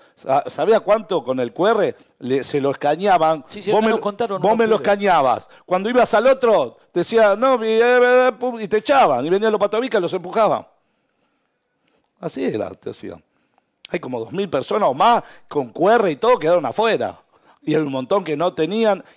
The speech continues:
Speaker 1: y a otro que la Conmebol o Boca o no sé quién tenía los listados y nunca les llegó.
Speaker 2: Estás enojado,
Speaker 1: Mirá, te voy a
Speaker 2: estás
Speaker 1: contar,
Speaker 2: enojado,
Speaker 1: te voy a contar
Speaker 2: estás
Speaker 1: algo.
Speaker 2: enojado.
Speaker 1: Hay dos pibes.
Speaker 2: Pero pará, te duele algo que pasó, porque estás enojado.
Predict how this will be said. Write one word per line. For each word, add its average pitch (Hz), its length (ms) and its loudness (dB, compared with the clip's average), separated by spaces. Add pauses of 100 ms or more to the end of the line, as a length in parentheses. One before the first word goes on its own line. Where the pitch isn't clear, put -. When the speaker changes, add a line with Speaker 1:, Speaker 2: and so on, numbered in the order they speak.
Speaker 1:
y 147 60 -2
a 147 80 2
otro 180 240 -2
que 135 200 -4 (260)
la 127 200 0
Conmebol 156 800 0
o 117 240 0
Boca 170 440 0
o 131 40 -4
no 123 140 -12
sé 156 220 -8
quién 196 400 -2 (420)
tenía 151 260 -2
los 139 140 -2
listados 190 380 2
y 156 40 -6
nunca 165 220 -4
les 120 160 -4
llegó. 143 480 -2 (880)
Speaker 2:
Estás 135 220 -14
enojado, 143 160 -10
Speaker 1:
Mirá, 160 240 0
te 180 80 -2
voy 185 80 2
a - 20 2
Speaker 2:
estás 190 140 -2
Speaker 1:
contar, 175 80 -6
Speaker 2:
enojado, 151 260 -4
Speaker 1:
te 196 60 4
voy 240 80 2
a 240 40 2
contar 208 280 0
Speaker 2:
estás 123 120 -2
Speaker 1:
algo. 110 100 -8
Speaker 2:
enojado. 170 280 -4
Speaker 1:
Hay 214 100 4
dos 233 200 2
pibes. 247 240 2
Speaker 2:
Pero 160 100 2
pará, 170 180 -2
te 151 100 -6
duele 190 280 0
algo 170 200 -2
que 143 80 -8
pasó, 139 360 -6
porque 104 180 -18
estás 139 200 -14
enojado. 117 480 -10